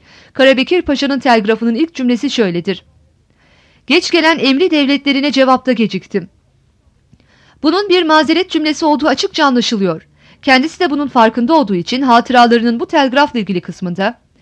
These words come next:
"Kemal Paşa ile en mühim şifreler bazen beş, altı gün gecikerek vilayetlerden bile bazen geçerek elimize geliyordu." diyor. Dipnot, Kazım Karabekir, İstiklal Harbimiz, sayfa kırk dokuz.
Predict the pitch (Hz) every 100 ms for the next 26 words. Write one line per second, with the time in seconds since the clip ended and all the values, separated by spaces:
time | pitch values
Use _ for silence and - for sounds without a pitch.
0 | _ _ _ - 277 285 392 330 302 285
1 | 269 262 359 302 285 294 277 262 262 254
2 | 247 240 285 247 202 185 277 - 214 226
3 | 285 330 269 240 208 226 233 269 240 247
4 | 247 240 240 240 269 320 277 254 269 294
5 | 233 190 185 - 202 - 226 240 214 214
6 | 175 175 165 175 190 - _ 190 175 147
7 | - _ _ _ _ _ 233 220 190 220
8 | - - 226 202 202 202 202 185 175 -
9 | 190 247 196 208 202 185 185 175 160 165
10 | 180 - 214 185 202 202 180 165 165 123